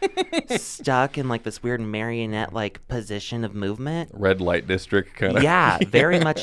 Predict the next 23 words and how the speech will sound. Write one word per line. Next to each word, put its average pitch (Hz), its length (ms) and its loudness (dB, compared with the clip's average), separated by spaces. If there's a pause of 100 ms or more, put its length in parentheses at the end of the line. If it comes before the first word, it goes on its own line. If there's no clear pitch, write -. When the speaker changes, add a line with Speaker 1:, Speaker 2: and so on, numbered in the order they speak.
Speaker 2:
that. 127 380 -2 (640)
And 123 100 -2
as 131 100 -2
soon 165 100 4
as 190 60 2
they 156 80 2
told 127 180 -2
me 131 80 2
about 101 200 0
that, 98 180 -2
I - 60 -2
was 104 100 -4
like, 101 180 -4
"I 135 80 -8
fucking - 360 -14
dare 123 180 -8
someone 87 300 -10
to - 40 -8
put - 240 -16
me 90 100 -12
in 82 120 -12
that - 160 -12
box. - 400 -14